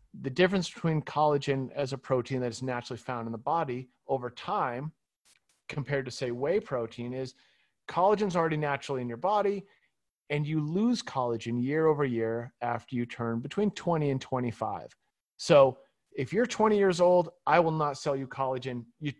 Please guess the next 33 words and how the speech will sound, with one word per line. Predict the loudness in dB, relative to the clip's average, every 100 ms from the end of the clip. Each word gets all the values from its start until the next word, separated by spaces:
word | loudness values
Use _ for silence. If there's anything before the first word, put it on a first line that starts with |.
| _
I | -8
promise | -4 0 0 0
you, | -4
you | -6
don't | -2 -2 -2
need | -4 -4
it. | -4
You're | -6
pumping | -4 -2 -2 -4
out | -6 -6
plenty | -4 -4 -2
of | -4
it | -4
in | -6 -6
your | -6
body | -6 -6 -6
naturally. | -6 -8 -8 -12 -16 -18 _ _ _ _ _
Turn | -4 -4
twenty-five, | -2 -2 0 4 6 6 2 -2 _ _ _ _ _
all | 0 2
of |
a | 2
sudden | 0 0
little | 0 0
sound, | -2 -2 -2 0 -2 -4
signs | -4 -2 -2 -4
of | -4
wear | -2 -2
and | -4
tear | -6 -6
start | -4 -6 -6
to |
happen. | 0 0 2 0 -4